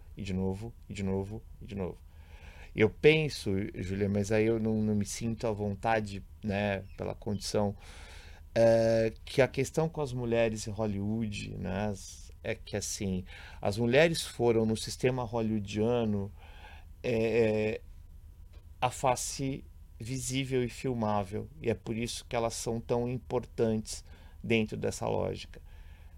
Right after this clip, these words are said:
né? Os bastidores são pensados por homens, porque Hollywood, ele pensa a partir daquilo que pode ser filmável, visto,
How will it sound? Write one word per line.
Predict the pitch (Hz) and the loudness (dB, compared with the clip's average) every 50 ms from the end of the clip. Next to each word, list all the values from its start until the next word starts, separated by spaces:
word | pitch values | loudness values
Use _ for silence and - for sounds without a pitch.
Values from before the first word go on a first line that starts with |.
| - - - - - | -18 -18 -18 -12 -2
né? | - 113 113 117 117 98 - | 4 6 6 6 6 4 2
Os | - 127 113 | 0 -2 2
bastidores | 117 135 156 175 165 - - 139 131 120 131 135 160 175 170 151 | 6 8 8 8 6 2 -4 -6 -2 0 2 2 2 2 2 0
são | - - 147 143 | -2 -2 -2 -2
pensados | 139 143 127 120 113 - 131 123 120 113 - | -2 -2 -2 -2 0 2 4 4 4 2 -2
por | - - 127 120 | -6 -6 -2 2
homens, | 117 110 110 107 104 101 101 104 - - - - - - - - - - - - - - - - - | 2 4 4 2 2 0 -2 -4 -8 -12 -16 -18 -18 -16 -16 -16 -16 -16 -16 -16 -16 -16 -18 -6 0
porque | - 139 127 - - 147 | 2 2 2 4 4 4
Hollywood, | 139 120 127 135 135 127 131 135 143 143 143 156 | 4 6 4 4 4 4 2 0 0 0 2 2
ele | 165 151 147 160 - - - - - - - - - - - - - - - - 175 | 2 2 0 -4 -8 -10 -14 -18 -18 -18 -18 -18 -18 -16 -16 -16 -16 -16 4 8 10
pensa | 165 170 196 185 - 180 | 10 10 8 4 2 0
a | 165 | 0
partir | 165 - 156 143 - - - - 165 | 2 2 0 0 0 -2 -2 -2 0
daquilo | 151 160 156 - - - 170 170 156 | 0 0 0 0 -2 -2 -2 -2 -2
que | - - - | -4 -8 -12
pode | - - 156 151 151 - | -4 0 2 2 2 0
ser | - - 156 | -2 -4 -4
filmável, | 143 - - - 202 202 180 147 127 120 117 117 110 104 117 113 117 | -4 -2 0 2 2 4 6 6 6 6 6 4 4 2 0 -2 -2
visto, | 117 120 117 120 120 135 139 143 - - - - - 131 | -4 -6 -8 -6 -2 -2 -2 0 -2 -2 -4 -4 -4 -6